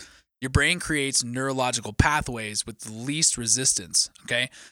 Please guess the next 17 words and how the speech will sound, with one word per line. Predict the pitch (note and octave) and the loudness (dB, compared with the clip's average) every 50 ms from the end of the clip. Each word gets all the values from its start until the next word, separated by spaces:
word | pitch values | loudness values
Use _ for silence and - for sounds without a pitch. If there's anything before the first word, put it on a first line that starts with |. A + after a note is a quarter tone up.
| _ _ | _ _
That's | - C#3 C#3+ - | 2 2 4 4
why | D#3+ D3+ | 4 2
it's | C#3 A#2+ - | 2 4 4
so | - C3+ C3 | 2 2 2
easy. | C3+ C3 C3+ B2+ | -2 -4 -2 -2
People | - E3+ F3 F3+ | 0 0 2 0
who | F#3 F3+ | 0 0
complain | F3 D3+ B2 - C#3+ C3+ D3 D#3+ | -2 -4 -4 -4 -4 -2 -2 -2
a | F3 | 0
lot, | F3 F3+ G3 A3 - - _ _ - | 2 2 2 2 0 -4 _ _ -10
if | A#2 C3 | -2 0
you're | D#3 E3 | 0 0
a | |
complainer, | E3 F3+ D3+ - E3 F#3 G#3+ F#3 D3 B2+ A#2 A2+ | 0 -2 -4 -2 0 2 2 4 2 0 -2 -4
listen | A2+ C3 E3 - - D#3 | 0 4 4 4 4 4
to | B2+ A#2+ | 0 -4
this. | A#2 A2+ - | -2 -2 -2